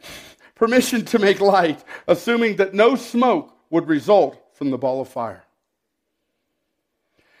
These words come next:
And that he would obtain a building permit,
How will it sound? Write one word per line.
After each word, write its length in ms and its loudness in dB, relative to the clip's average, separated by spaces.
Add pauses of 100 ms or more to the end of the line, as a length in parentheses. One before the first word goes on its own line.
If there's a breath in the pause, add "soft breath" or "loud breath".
(140)
And 140 0
that 160 4
he 120 6
would 160 2
obtain 520 0
a 40 0
building 500 0
permit, 500 -2